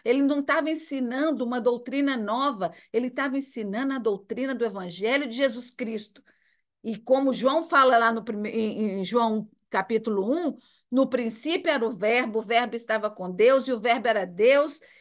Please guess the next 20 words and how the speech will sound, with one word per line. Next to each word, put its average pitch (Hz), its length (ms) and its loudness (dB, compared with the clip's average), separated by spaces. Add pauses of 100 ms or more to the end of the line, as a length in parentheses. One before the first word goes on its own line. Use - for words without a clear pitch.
e 254 140 -4
ele 302 180 4
estava 311 460 -2
no 285 120 -2
princípio 285 520 -8
com 277 180 -6
Deus 277 280 0
quando 285 240 2
tudo 277 260 -4
foi 311 160 -2
criado." 302 440 2
Então, 330 320 2
o 320 40 6
Evangelho 285 500 0
de 254 120 -10
Jesus 233 440 -4
não 262 160 0
era 302 220 4
algo 302 240 0
novo, 269 420 4